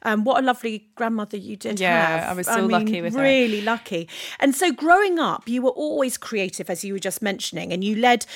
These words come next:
Speaker 1: you to study at Gray's School of Art in Aberdeen. And then you moved to London to do your master's degree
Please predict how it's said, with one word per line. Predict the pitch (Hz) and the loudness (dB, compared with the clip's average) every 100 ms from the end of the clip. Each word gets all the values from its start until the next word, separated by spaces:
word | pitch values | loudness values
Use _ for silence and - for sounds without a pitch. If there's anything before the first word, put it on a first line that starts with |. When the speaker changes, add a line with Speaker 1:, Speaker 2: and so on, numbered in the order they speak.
| - - | -12 -6
Speaker 1:
you | 233 226 | -2 -2
to | 233 | -2
study | - 269 254 214 | 0 2 2 0
at | - | -2
Gray's | 226 226 226 208 | 0 0 0 -2
School | - - 233 170 - - | -4 -2 -2 -2 -4 -4
of | 202 185 - | -2 -2 -2
Art | 247 208 214 - - | -4 -2 -4 -8 -6
in | 214 | 0
Aberdeen. | 262 254 - 170 180 - - - - | 2 0 -2 -6 -8 -14 -18 -18 0
And | 247 247 | 4 6
then | 359 | 6
you | 370 | 6
moved | 302 294 - | 4 2 2
to | |
London | 254 269 269 233 160 160 | 4 6 4 2 -4 -6
to | 185 | -6
do | 214 | -2
your | 208 | 2
master's | 220 233 254 247 233 - | 2 2 0 -2 -8 -6
degree | 202 202 175 | -8 -4 -6